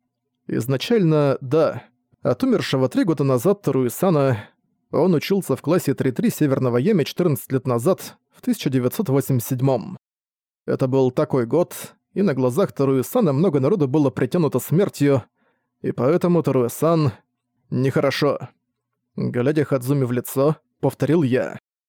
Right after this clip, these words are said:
Нельзя к этому относиться легкомысленно. Это не игра.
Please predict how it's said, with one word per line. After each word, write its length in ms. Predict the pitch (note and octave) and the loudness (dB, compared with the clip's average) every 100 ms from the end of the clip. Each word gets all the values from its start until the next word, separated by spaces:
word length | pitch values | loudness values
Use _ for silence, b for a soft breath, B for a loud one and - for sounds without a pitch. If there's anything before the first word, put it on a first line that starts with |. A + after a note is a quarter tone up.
| _ _ _ _ | _ _ _ _
Нельзя 360 | C3 C#3 C#3+ E3+ | 0 2 2 0
к 60 | |
этому 220 | C#3 C3+ | 0 0
относиться 420 | B2 C3 A#2+ C#3 C3+ | 0 -2 -4 -2 -2
легкомысленно. 760 | A#2+ B2+ C#3+ - D3 C#3 B2 - _ _ _ _ | 0 0 0 0 0 2 0 -4 _ _ _ _
Это 240 | D#3 D3+ | 0 2
не 180 | D3 C3+ | 2 2
игра. 340 | B2+ A2+ - | 2 -2 -4